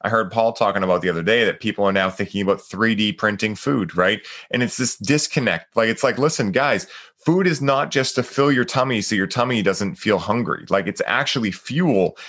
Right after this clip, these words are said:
right? And the quality of that fuel matters. I mean, I know this will be a terrible analogy, but I love analogies. Like that ice cream analogy, I was like, "Jared, we're best friends, man." <laughs> But, like,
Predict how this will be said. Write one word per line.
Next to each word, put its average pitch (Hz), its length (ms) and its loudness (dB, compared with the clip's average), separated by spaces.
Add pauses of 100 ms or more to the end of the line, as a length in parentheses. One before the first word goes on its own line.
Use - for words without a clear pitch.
(140)
right? 107 220 2
And 117 120 0
the 107 60 2
quality 127 540 2
of 104 80 0
that 101 220 0
fuel 110 160 0
matters. 104 400 0
I 87 60 0
mean, 90 180 -2
I 104 100 2
know 113 360 2 (280)
this 117 160 -2
will 123 80 0
be 110 140 2
a 98 40 4
terrible 110 440 2
analogy, 95 460 0
but 80 340 0
I 90 80 2
love 95 240 2
analogies. 90 520 0
Like 85 160 -2
that 85 140 2
ice 101 220 0
cream 120 180 -4
analogy, 123 420 2
I 101 60 4
was 87 140 -2
like, 80 160 -2
"Jared, 60 340 -2 (180)
we're 98 120 -2
best 92 260 0
friends, 78 260 -2
man." 80 280 -2
<laughs> - 680 -2
But, 135 140 2
like, 131 260 0